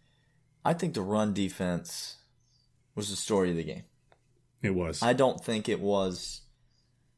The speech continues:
Speaker 1: the running backs.
Speaker 2: No.
Speaker 1: Though, though, <sighs> my word, the running backs. Uh, but I think it was the run defense. I think something has happened.
Speaker 2: Mm-hmm.
Speaker 1: And I'm here to tell you,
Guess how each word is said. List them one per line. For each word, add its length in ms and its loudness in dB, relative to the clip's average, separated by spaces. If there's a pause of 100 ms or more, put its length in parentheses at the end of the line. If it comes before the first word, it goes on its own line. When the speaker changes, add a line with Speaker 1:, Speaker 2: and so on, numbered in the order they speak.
(160)
Speaker 1:
the 100 -4
running 280 0
backs. 480 -8 (640)
Speaker 2:
No. 160 6
Speaker 1:
Though, 420 2 (520)
though, 460 0 (320)
<sighs> 1400 -14
my 160 -8
word, 400 0
the 80 -2
running 280 -2
backs. 300 -4 (840)
Uh, 140 2
but 180 6
I 100 8
think 180 0
it 80 2
was 160 -4
the 100 -4
run 200 0
defense. 420 -6 (320)
I 160 2
think 240 -4
something 440 -4
has 160 -6
happened. 500 -6 (840)
Speaker 2:
Mm-hmm. 460 6 (840)
Speaker 1:
And 140 0
I'm 140 0
here 180 4
to 100 2
tell 340 0
you, 400 0